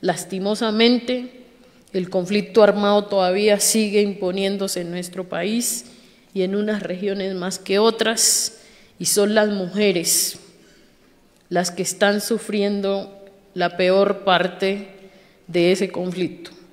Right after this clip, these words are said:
Así que nos toca seguir trabajando de manera incansable para que nosotras encontremos y sea nosotras, usando nuestro amor maternal, usando nuestro instinto del cuidado,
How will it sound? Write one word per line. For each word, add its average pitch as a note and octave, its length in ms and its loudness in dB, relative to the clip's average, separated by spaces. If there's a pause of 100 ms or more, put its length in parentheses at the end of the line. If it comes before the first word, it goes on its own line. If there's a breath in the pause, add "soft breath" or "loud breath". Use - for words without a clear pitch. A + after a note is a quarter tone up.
Así E3 280 -6
que G3+ 160 0
nos G3 260 -2
toca G3+ 260 -2
seguir F#3+ 400 -2
trabajando F#3+ 800 -2 (600 loud breath)
de F3 120 0
manera F3+ 380 -2
incansable G3+ 800 0
para F3+ 280 -6
que F3+ 140 -8
nosotras F#3 480 -6
encontremos F3+ 920 -4 (400 loud breath)
y E3 60 -10
sea G3 240 0
nosotras, G#3 1160 2 (260 loud breath)
usando A#3 540 0
nuestro G#3+ 360 0
amor G#3 240 0
maternal, F#3 800 -4
usando G3+ 640 -2
nuestro F#3+ 340 -4
instinto G3+ 480 -2
del F#3 160 0
cuidado, G3+ 600 4